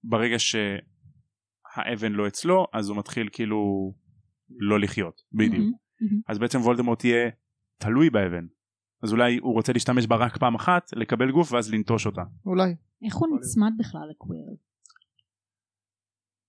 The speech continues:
Speaker 1: אמ, התשובה לשאלה הזאת היא, אלו ספוילרים מספר ארבע.
Speaker 2: אוקיי.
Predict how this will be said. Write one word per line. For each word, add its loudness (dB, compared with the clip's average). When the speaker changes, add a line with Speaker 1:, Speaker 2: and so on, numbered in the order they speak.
Speaker 1:
אמ, -2
התשובה -12
לשאלה -8
הזאת -14
היא, -14
אלו -12
ספוילרים -12
מספר -10
ארבע. -4
Speaker 2:
אוקיי. -18